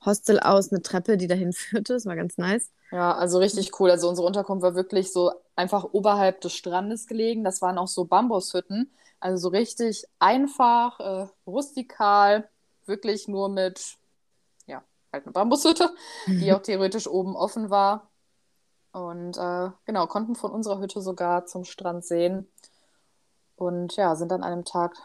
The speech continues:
Speaker 2: direkt noch runter zum Strand gegangen.
Speaker 1: Leider gab's dort nirgendwo, wirklich nirgendwo Schatten, zumindest manchmal für einen, also an zwei Stellen für eine Person, aber wir sind nun mal zu zweit. <laughs> Das hat nicht ganz gepasst. Ja, deswegen haben wir
Speaker 2: Genau.
Speaker 1: es nicht mega lang dort ausgehalten,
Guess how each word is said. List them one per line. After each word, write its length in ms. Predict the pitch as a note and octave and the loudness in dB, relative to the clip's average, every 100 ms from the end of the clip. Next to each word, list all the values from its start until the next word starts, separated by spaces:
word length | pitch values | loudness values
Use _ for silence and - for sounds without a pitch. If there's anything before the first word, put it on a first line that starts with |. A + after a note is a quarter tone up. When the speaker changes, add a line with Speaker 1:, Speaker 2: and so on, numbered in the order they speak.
| _ | _
Speaker 2:
direkt 200 | - F3 F3+ | -4 -2 -2
noch 140 | F3+ | -2
runter 260 | F#3 - - | -2 -2 -8
zum 180 | F3 | -10
Strand 340 | F3 - E3+ - | -14 -10 -10 -8
gegangen. 420 | - F3+ F3 F#3+ _ _ _ _ _ _ - _ _ | -4 -2 -2 -8 _ _ _ _ _ _ -20 _ _
Speaker 1:
Leider 220 | G#3 A3+ | 2 4
gab's 240 | A3 A#3 - | 4 0 2
dort 180 | A#3 | 0
nirgendwo, 840 | G3 G#3 A3 D#4+ F4 B3+ A3+ A#3 B3+ | 4 4 4 4 2 0 0 0 2
wirklich 320 | B3 A#3 - - | 2 0 -4 -4
nirgendwo 580 | G3 B3 D#4+ E4+ - D#4 | 0 2 4 2 2 0
Schatten, 380 | D4+ B3+ C4+ | 2 0 -2
zumindest 480 | B3 B3+ C#4+ D4 C#4+ - - - | -2 2 2 2 -2 -8 -18 -2
manchmal 320 | C4+ D4 E4 | 0 2 2
für 160 | - - | 2 2
einen, 180 | D4+ | 2
also 200 | F4 B3+ | 2 2
an 80 | A3+ | 2
zwei 200 | G#3+ D4+ | 2 2
Stellen 280 | D#4+ C#4+ C4 | 2 0 -4
für 140 | B3 - | -4 -2
eine 220 | D#4 G4 | 2 2
Person, 360 | F#4+ F4+ G4 | 0 0 0
aber 180 | B3+ A#3+ | 0 -2
wir 80 | A3+ | -2
sind 120 | A#3+ | 0
nun 100 | A#3+ | 0
mal 120 | A3 G3 | 0 -2
zu 100 | G3+ | -6
zweit. 380 | D#4 F#4 G#4 - - - - _ | 0 2 2 0 -20 -20 -20 _
<laughs> 200 | C#4+ C#4 C#4 - - | 2 4 4 -4 -10
Das 220 | - B3+ A3+ | -6 -4 2
hat 200 | F4 - | 0 4
nicht 220 | G#4 - | 2 4
ganz 280 | D4 F#4 - | 2 2 2
gepasst. 520 | F#4 C#4 A#3+ C#4 - _ - - - - | -4 -2 -4 -6 -10 _ -20 -20 -20 -6
Ja, 180 | G3 F#3 | -4 -2
deswegen 220 | F#3+ F3+ | -2 0
haben 80 | E3+ | 4
wir 60 | E3+ | 4
Speaker 2:
Genau. 120 | F3 | 4
Speaker 1:
es 60 | |
nicht 200 | A3 G#3 | 0 -4
mega 360 | G#3 G#3 A#3 A3+ | 0 2 2 2
lang 260 | A3 A3 A3+ | 0 0 0
dort 200 | A3 - | -2 -2
ausgehalten, 1040 | G#3+ A3 A#3+ A3 G#3+ G#3 G#3 G#3 G#3 G#3+ | -4 -4 -6 -4 0 0 0 -2 -2 -4